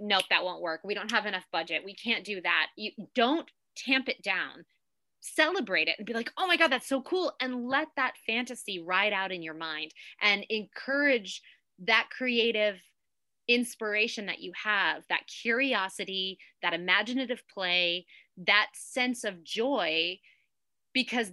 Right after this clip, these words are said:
that's where your ideas come from. And that's how you get the fuel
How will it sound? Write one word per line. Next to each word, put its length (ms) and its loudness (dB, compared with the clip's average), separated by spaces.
that's 320 2
where 140 -4
your 180 -2
ideas 380 0
come 200 -14
from. 360 -8
And 260 -8
that's 460 2
how 240 4
you 240 -6
get 240 -4
the 100 -8
fuel 500 0